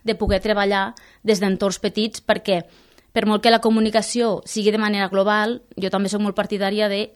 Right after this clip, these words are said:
comunicar aquí, perquè al final, si volem ajudar la gent d'aquí, mm, podem tindre la via d'internet, però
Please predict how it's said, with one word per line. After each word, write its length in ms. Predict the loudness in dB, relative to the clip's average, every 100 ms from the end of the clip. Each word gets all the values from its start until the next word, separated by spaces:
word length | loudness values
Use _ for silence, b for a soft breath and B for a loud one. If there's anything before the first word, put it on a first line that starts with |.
| -4
comunicar 480 | 0 2 0 2 0
aquí, 300 | 0 -6 -6
perquè 180 | -10 -10
al 60 | -10
final, 240 | -8 -8 -8
si 180 | -8 -6
volem 220 | -4 -2
ajudar 360 | -2 0 0 0
la 80 | 0
gent 140 | 0
d'aquí, 240 | -2 -4 -6 B B B B _ -10
mm, 440 | -6 -2 -2 -2
podem 500 | -2 -2 -2 -2 -2
tindre 240 | -2 0 2
la 140 | 2
via 180 | 4 4
d'internet, 640 | 4 2 0 0 -2 -4
però 280 | -4 -2 -2